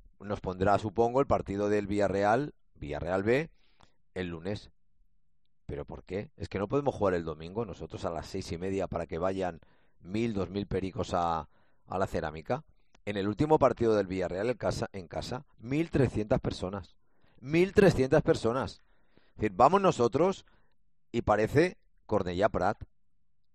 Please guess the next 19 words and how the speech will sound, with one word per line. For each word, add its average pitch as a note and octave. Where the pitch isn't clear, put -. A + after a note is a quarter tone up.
Hay C3
que D#3
ser C3+
más C3+
listo. G2
Hay A#2
que C#3
ser A#2
más A#2+
listo. -
¿Cuántos C#3+
van A2+
a G#2
ir F#2+
a F#2
Villarreal F2+
el, F#2
el G2
lunes? D#2+